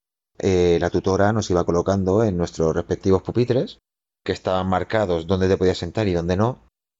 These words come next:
la mascarilla, eh, puesta en todo momento.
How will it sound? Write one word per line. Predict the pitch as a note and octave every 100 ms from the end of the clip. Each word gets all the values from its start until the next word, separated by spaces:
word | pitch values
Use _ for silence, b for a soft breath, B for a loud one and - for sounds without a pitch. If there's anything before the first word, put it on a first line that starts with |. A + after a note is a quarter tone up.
| _ -
la | F#2
mascarilla, | F2 - F2+ F#2 F#2+ F#2+ F2+ F2 D#2+ - _ _ _ _
eh, | G#2 G2 F#2+
puesta | G2+ F#2+ G2+
en | F#2
todo | F#2+ F#2+
momento. | F#2+ A#2 A#2+ B2 -